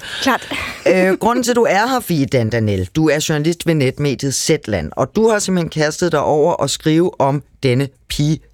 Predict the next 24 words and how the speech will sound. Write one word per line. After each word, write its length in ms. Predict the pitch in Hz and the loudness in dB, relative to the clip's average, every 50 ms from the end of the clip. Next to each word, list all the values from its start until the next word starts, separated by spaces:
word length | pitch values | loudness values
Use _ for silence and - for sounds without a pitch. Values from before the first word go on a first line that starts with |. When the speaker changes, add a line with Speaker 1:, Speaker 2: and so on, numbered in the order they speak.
| - - - | -12 -4 0
Speaker 2:
Diddy. 220 | 190 208 190 160 107 - - - - - - - - - - _ - | 0 2 2 0 -2 -4 -8 -18 -18 -18 -18 -18 -18 -20 -16 _ -2
Igennem, 720 | - 139 143 131 - 113 104 - 160 143 104 135 147 - - | -2 -2 -2 -2 -6 -4 0 2 2 2 2 0 -2 0 2
øh, 280 | - 127 131 127 123 - - | 2 2 4 2 2 2 2
årtier 580 | 139 151 - - 226 233 202 143 208 208 190 - - - - | 0 0 0 0 0 0 2 2 2 2 0 -2 -6 -12 -6
kæmpe, 460 | - 180 180 175 165 185 175 165 143 - - | -2 0 0 2 2 2 2 2 0 0 0
øh, 320 | 139 135 123 117 113 92 - - | 2 2 2 2 2 0 0 0
rap-stjerne, 800 | 147 156 156 - - - - - 143 135 127 127 143 165 165 139 | 0 0 0 -2 -6 -6 -4 0 2 2 2 2 2 0 0 -2
forretningsmand 640 | - 117 120 131 131 165 160 - - 135 131 131 | -2 -2 -2 -2 -2 -2 -4 -4 -2 -2 -2 -2
og 80 | 127 - | -2 -2
alt 140 | - 135 104 | -2 -2 0
muligt 280 | 135 127 117 110 - - | 0 0 0 0 0 0
andet. 240 | 170 196 226 240 - - - - - - | 0 0 0 -2 -6 -8 -20 -14 -6 -2
Nu 140 | 156 175 170 | 0 0 0
står 260 | - - 180 180 175 | 0 0 0 0 2
han 160 | 165 156 151 | 0 -2 -2
så 280 | - - 151 147 - - - | -2 0 0 0 0 0 0
over 240 | - 139 135 135 139 | 0 0 2 0 0
for 260 | - - 143 135 - - | -2 0 0 0 0 0
anklager 520 | 117 131 139 - - 143 135 127 131 - - - - | 0 -2 -2 -2 -2 -2 0 0 0 -2 -2 -2 -2
om 280 | 120 117 113 113 104 - - - - _ _ - | 0 2 2 0 -2 -4 -8 -20 -20 _ _ -4
massiv 440 | - 107 107 104 - - 165 117 - | 0 0 0 0 0 0 0 0 0
og 240 | - 113 127 - - | 2 0 0 2 0
organiseret 640 | 120 117 120 123 120 117 - - 160 127 135 147 - | 0 0 0 -2 -2 -2 -2 0 0 0 0 0 -2
kriminalitet. 720 | - 139 123 113 107 98 95 - - 214 202 - - | -4 -2 0 0 0 0 0 -2 -2 -2 -2 -2 -4